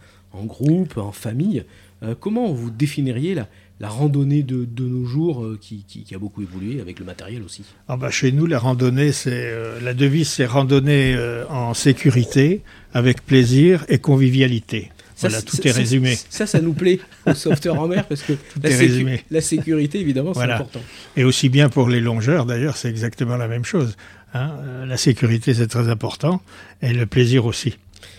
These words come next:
Speaker 1: Comme je l'ai dit, la randonnée, c'est le premier des sports pratiqués par les Français. Vingt-sept millions des, des personnes âgées de plus de dix-huit ans ont déclaré la randonnée pédestre et la marche de loisirs, ou, enfin, ou la balade, ces douze derniers mois. Et ça, c'est devant les, la pratique du vélo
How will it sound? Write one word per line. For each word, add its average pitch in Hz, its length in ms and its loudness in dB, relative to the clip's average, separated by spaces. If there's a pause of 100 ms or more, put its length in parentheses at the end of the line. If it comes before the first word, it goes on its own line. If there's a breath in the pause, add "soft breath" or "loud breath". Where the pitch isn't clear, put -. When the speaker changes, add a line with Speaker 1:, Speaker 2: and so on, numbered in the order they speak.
(140 loud breath)
Speaker 1:
Comme 135 140 -4
je 123 100 -4
l'ai 139 80 2
dit, 180 280 -4
la 123 140 -4
randonnée, 131 400 0
c'est 120 140 -8
le 117 80 -2
premier 139 320 -4
des 123 100 -4
sports - 380 -6
pratiqués - 440 -14
par 117 160 -12
les 104 100 -12
Français. 131 400 -14 (480 soft breath)
Vingt-sept 143 340 -6
millions 147 240 0
des, 123 200 -2
des 113 100 -8
personnes 131 360 -6
âgées 120 200 -6
de 123 100 -4
plus - 260 -12
de 143 140 0
dix-huit 120 360 -6
ans 165 100 -4
ont 143 40 -4
déclaré 127 400 -6
la 120 120 -6
randonnée 131 460 -4
pédestre 151 460 -8 (340 soft breath)
et 117 80 -10
la 107 120 -8
marche 156 320 -8
de 143 80 2
loisirs, 127 420 -2
ou, 92 80 -14
enfin, 92 160 -16
ou 98 140 -8
la 92 80 -6
balade, 110 280 -8 (520 soft breath)
ces - 180 -14
douze 139 240 -4
derniers 120 280 -2
mois. 101 260 -8
Et 131 60 -10
ça, 170 200 -6
c'est 120 260 -8
devant 123 400 -4
les, 101 300 -8
la 95 80 -10
pratique 117 320 -14
du 104 120 -16
vélo 143 440 -4